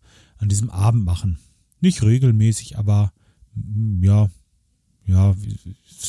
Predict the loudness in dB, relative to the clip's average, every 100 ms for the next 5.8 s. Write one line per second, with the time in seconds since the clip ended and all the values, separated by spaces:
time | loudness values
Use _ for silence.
0 | -10 -4 2 2 2 -4 -4 -4 -8 -10
1 | _ _ -8 -8 _ _ _ 0 2 2
2 | 0 _ -20 _ -18 -18 -20 -20 -20 _
3 | _ _ _ _ _ 0 0 0 -2 -2
4 | -4 0 0 0 -2 0 2 4 4 2
5 | -4 -16 -6 -2 0 0 -4